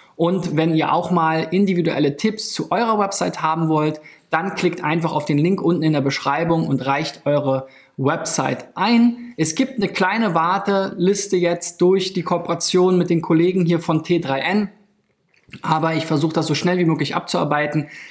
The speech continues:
Ähm, ich veröffentliche ja fünf Tage die Woche, also von Montag bis Freitag, jeden Morgen um sechs Uhr dreißig als Podcast und um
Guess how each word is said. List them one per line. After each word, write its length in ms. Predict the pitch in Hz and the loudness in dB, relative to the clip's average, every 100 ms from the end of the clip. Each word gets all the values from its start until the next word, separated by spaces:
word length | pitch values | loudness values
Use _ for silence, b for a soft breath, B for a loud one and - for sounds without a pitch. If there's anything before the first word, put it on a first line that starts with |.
| B _ | B _
Ähm, 320 | 143 135 139 - | -2 0 0 0
ich 280 | 170 - - | -2 -2 -6
veröffentliche 600 | 156 156 165 160 151 147 | -2 0 2 2 2 2
ja 360 | 139 131 - | 2 0 -4
fünf 460 | - - 214 247 - | -12 0 2 2 -2
Tage 540 | - 170 175 170 165 165 | -2 0 0 0 0 0
die 140 | 135 | 0
Woche, 240 | 165 175 - | 2 0 -4
also 200 | 151 147 | -4 -2
von 220 | 143 143 | 0 2
Montag 360 | 170 202 180 | 2 0 -2
bis 160 | - - | -4 -8
Freitag, 960 | - - - 180 208 208 175 175 - B B B | -8 -6 -2 -2 -2 -2 -2 -2 -6 B B B
jeden 420 | 147 147 208 196 160 | -2 2 2 2 2
Morgen 640 | 151 170 180 180 175 175 | 2 2 2 0 0 -2
um 360 | 160 151 143 - | 0 2 2 0
sechs 340 | 139 175 - | -2 -2 -2
Uhr 80 | 175 | -4
dreißig 600 | 156 147 156 156 156 - | -2 -2 -2 -2 -6 -4
als 340 | 131 - - - | -6 -6 -14 -6
Podcast 760 | 214 - - 185 180 190 - | -4 -4 -4 -2 -2 -4 -4
und 260 | 170 165 165 | 0 0 2
um 260 | 143 147 | 0 -2